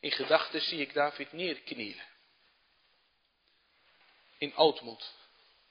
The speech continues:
"O God, ik dacht dat ik slim was.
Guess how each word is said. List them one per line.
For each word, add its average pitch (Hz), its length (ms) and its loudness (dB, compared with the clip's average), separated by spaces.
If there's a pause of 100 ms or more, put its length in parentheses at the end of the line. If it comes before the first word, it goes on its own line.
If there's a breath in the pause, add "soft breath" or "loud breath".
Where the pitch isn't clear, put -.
(1800)
"O 120 160 2
God, - 320 6
ik 151 200 0
dacht - 200 2
dat 139 160 -2
ik 131 100 -4
slim 143 280 0
was. - 400 -2